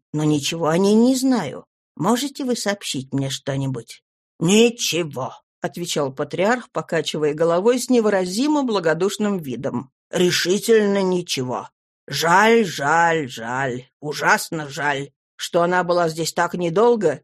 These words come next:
и вы не успели застать ее. В качестве доверенного лица, в качестве доверенного лица я передавал иногда этой леди деньги. Но много ли вы извлечете, сэр, из этого сообщения?»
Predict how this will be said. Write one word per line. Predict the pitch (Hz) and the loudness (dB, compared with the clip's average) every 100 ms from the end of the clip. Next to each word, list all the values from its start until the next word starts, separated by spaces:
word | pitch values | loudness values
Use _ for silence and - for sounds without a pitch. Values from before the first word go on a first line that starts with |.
| _ | _
и | - 151 | -10 -6
вы | 151 170 | -2 0
не | 170 185 | 2 0
успели | 180 165 - 233 220 151 | 0 -4 -4 0 2 0
застать | 131 127 131 - 98 127 117 | -2 -8 -10 -10 -12 -12 -14
ее. | 117 107 - - _ _ | -12 -14 -16 -20 _ _
В | - | -6
качестве | 156 160 156 - 151 | -4 -4 -6 -4 -2
доверенного | 147 151 180 180 165 147 | 0 2 2 2 2 0
лица, | 147 135 160 170 | -4 -4 0 0
в | 170 | 0
качестве | - 170 165 160 139 - 156 | -2 -2 -2 -8 -10 -2 -2
доверенного | 143 139 139 143 165 160 147 139 135 | 0 -2 -2 2 2 2 0 -4 -6
лица | 135 131 - - 156 180 180 _ | -6 -8 -8 -4 0 0 -2 _
я | 156 151 185 | -6 0 0
передавал | 190 - 180 175 156 156 147 160 190 202 185 | 0 -2 -2 -2 0 -2 0 2 4 2 0
иногда | 151 143 156 185 | -2 -4 0 2
этой | 175 165 165 147 | 2 0 -2 -4
леди | 143 180 180 196 | 0 -2 0 -4
деньги. | 175 156 139 123 120 120 120 110 _ - | -6 -4 -4 -4 -10 -12 -14 -14 _ -6
Но | 170 175 156 | 0 2 2
много | 160 214 233 214 | 2 2 2 2
ли | 196 | 0
вы | 190 208 196 | 2 2 0
извлечете, | 190 208 220 254 226 135 | -2 -4 -2 -2 -2 -6
сэр, | 131 156 147 | -4 -2 -2
из | 147 | 0
этого | 160 131 127 | -2 -4 -8
сообщения?» | 135 131 135 - - 120 90 107 | -6 -6 -6 -6 -8 -8 -12 -16